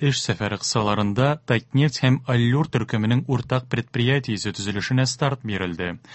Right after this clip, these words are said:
Капсула салу тантанасында Татарстан Республикасы президенты Рөстәм Миңнеханов һәм Казакъстан Республикасы премьер-министры Әскәр Мамин катнашты. Проектка инвестицияләр ике йөз сиксән дүрт миллион доллар тәшкил итәчәк.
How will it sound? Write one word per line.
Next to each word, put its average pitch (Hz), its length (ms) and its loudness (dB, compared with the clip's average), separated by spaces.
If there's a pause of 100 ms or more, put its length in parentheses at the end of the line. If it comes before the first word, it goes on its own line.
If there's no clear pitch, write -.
(280)
Капсула 170 460 2
салу 151 240 0
тантанасында 135 720 2
Татарстан 143 500 -2
Республикасы 135 560 -2
президенты 113 640 -2
Рөстәм 117 400 -2
Миңнеханов 104 640 0 (340)
һәм 160 160 6
Казакъстан 147 560 2
Республикасы 131 540 -2
премьер-министры 110 960 0
Әскәр 113 420 -2
Мамин 117 320 2
катнашты. 90 640 -6 (480)
Проектка 147 540 2
инвестицияләр 120 1120 0
ике 135 320 -2
йөз - 160 0
сиксән 123 320 -2
дүрт 139 240 -2
миллион 123 320 2
доллар 135 320 0
тәшкил 90 380 -6
итәчәк. 90 420 -4